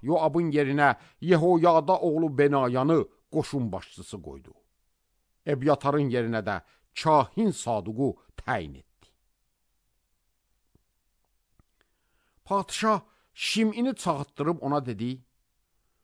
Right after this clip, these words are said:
"Orşəlimdə özünə bir ev tik və orada yaşa. Oradan heç yerə getmə.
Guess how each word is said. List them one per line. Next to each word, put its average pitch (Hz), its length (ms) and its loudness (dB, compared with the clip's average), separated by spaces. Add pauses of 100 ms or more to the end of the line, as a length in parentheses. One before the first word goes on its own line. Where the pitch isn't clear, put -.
(800)
"Orşəlimdə 202 640 4 (320)
özünə 185 460 2
bir 151 280 -4
ev 208 260 2
tik - 340 -4
və 156 160 8 (120)
orada 160 340 4
yaşa. 85 340 -10 (520)
Oradan 185 520 8 (140)
heç - 300 2
yerə 143 220 2
getmə. - 400 -10